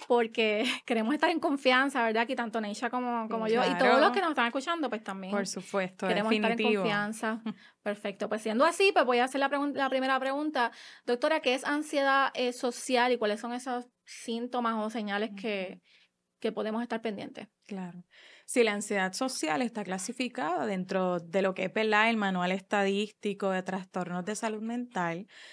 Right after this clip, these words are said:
Speaker 2: Está en la clasificación de trastornos de ansiedad. Básicamente, ¿verdad?, cuando alguien experimenta lo que es ansiedad social, conocido antes como fobia social, debe experimentar este miedo al juicio, a la evaluación de otras personas,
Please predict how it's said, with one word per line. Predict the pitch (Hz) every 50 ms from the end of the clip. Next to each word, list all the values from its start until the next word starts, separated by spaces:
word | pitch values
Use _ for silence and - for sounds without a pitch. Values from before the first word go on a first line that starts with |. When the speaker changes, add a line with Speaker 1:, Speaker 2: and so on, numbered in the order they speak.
| - - _
Speaker 2:
Está | - 220 220 233
en | 208
la | 214 220
clasificación | 220 277 285 285 302 269 - 294 - 294 285 - - 302 294 294 294 277
de | 233 -
trastornos | 202 190 196 190 - 190 180 175 180 202 202 - -
de | 202 180
ansiedad. | 170 170 165 - - - 156 151 156 156 156 151 151 156 - _ _ _ _ _ _ _ _ -
Básicamente, | 202 214 208 - 262 294 285 285 294 294 285 285 269 269 220 196
¿verdad?, | 185 180 175 180 175 185 185 196 202 190
cuando | 208 190 190 185 180 185 180 175 175 170 170 170
alguien | 165 170 170 170 190 214 233
experimenta | 240 233 - - 240 226 220 214 208 214 214 202 220 208
lo | 202 185
que | 185 180 180
es | 185
ansiedad | 208 208 196 - 214 190 170 170 165 -
social, | - 220 226 - - 208 180 160 156 151 160 - - - - - _ _ _
conocido | - 226 202 196 190 - - 202 190 190
antes | 190 190 196 - 240 233 -
como | - 202 190 180 175 185
fobia | - 185 180 180 190 202
social, | 202 - 254 240 - - 185 156 160 175 - - - - - - - _ _ _
debe | 202 185 220 214 196 202
experimentar | 240 247 - - 330 311 311 311 311 294 285 294 285 254
este | 220 214 - - 269 254
miedo | 254 254 254 254 254 247 247 247 233 233 233 226 226 214
al | 190 180 175 165
juicio, | 175 196 233 247 247 233 233 - - - 214 208 202 196 196 190
a | 185 180
la | 175
evaluación | 165 165 165 170 170 - - - 175 180
de | 185 202
otras | 208 202 - 214 185
personas, | - 190 175 - - - - 214 208 202 196 196 190 190 185 185 185 190 185